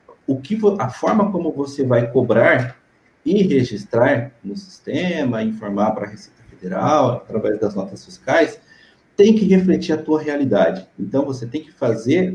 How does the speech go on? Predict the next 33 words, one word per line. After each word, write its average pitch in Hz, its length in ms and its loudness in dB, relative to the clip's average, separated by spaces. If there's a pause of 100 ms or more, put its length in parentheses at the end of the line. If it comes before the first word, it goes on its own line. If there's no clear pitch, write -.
da 190 180 2
forma 226 300 2
como 220 180 0
você 208 300 -4
faz 196 280 -2
na - 100 -12
prática - 480 -4
mesmo, - 300 -6
né? - 280 -6 (400)
Parece 139 380 2
até 160 360 0
aí, 156 360 0 (380)
é, 131 440 0 (200)
fica 127 200 -2
um 127 100 2
pouco 127 260 0
repetitivo, 143 800 -2
né? - 140 0
Mas, 123 220 0
realmente, 170 500 2 (240)
a, 107 220 2
as - 100 2
suas 208 160 6
ações 190 320 4
têm 202 160 2
que 202 100 -2
refletir 190 460 0
o 220 40 -2
que 226 200 -4
acontece 285 680 -2
ali 131 180 2
na 117 100 6
internação. 104 720 -2